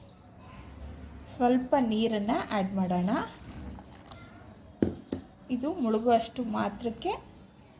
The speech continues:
ನೀರನ್ನ ಹಾಕ್ಕೊಂಡಿದ್ದೀನಿ. ನೋಡಿ, ಈಗ ಇದನ್ನ ಒಂದು ಹತ್ತು ನಿಮಿಷ ಹಾಗೇನೆ ರೆಸ್ಟಲ್ಲಿ ಬಿಡೋಣ. ಈಗ ಹತ್ತರಿಂದ ಹದಿನೈದು ನಿಮಿಷ ಹಾಕಿ,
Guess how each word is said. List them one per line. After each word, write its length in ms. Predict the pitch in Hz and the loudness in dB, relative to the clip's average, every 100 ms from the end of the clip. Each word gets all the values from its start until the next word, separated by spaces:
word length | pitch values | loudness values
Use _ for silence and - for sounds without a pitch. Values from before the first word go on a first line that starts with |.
| - - | -20 -6
ನೀರನ್ನ 380 | 226 233 214 220 | 2 2 4 4
ಹಾಕ್ಕೊಂಡಿದ್ದೀನಿ. 800 | 233 214 185 196 185 185 196 214 392 - - - - - - - - - - - - - - - | 4 2 2 2 2 2 2 2 2 -2 -10 -18 -20 -20 -20 -20 -20 -20 -20 -20 -20 -20 -20 -4
ನೋಡಿ, 220 | 254 302 427 - - - - - - - - - - - - | 0 2 0 -6 -20 -20 -20 -20 -20 -20 -20 -20 -18 -12 0
ಈಗ 160 | 247 254 262 | 4 6 6
ಇದನ್ನ 220 | 226 214 | 6 2
ಒಂದು 240 | 214 208 | 2 2
ಹತ್ತು 240 | 202 - 240 | 0 0 -4
ನಿಮಿಷ 280 | 226 - 311 330 254 | -2 0 2 4 4
ಹಾಗೇನೆ 500 | 185 208 214 262 359 | 4 4 4 6 6
ರೆಸ್ಟಲ್ಲಿ 460 | 190 - 208 185 | 4 2 0 2
ಬಿಡೋಣ. 300 | 175 175 175 240 415 - - - - - - - - - - - _ - - - - | 0 0 2 2 0 -4 -18 -20 -20 -20 -20 -20 -20 -20 -20 -20 _ -20 -20 -10 2
ಈಗ 220 | 240 220 226 - - - - - | 2 4 4 4 0 -16 -14 2
ಹತ್ತರಿಂದ 460 | 254 - 262 233 262 | 2 6 6 8 8
ಹದಿನೈದು 440 | 262 196 214 214 | 6 6 2 0
ನಿಮಿಷ 300 | 214 214 - | 0 0 2
ಹಾಕಿ, 340 | 196 190 185 | 0 0 -4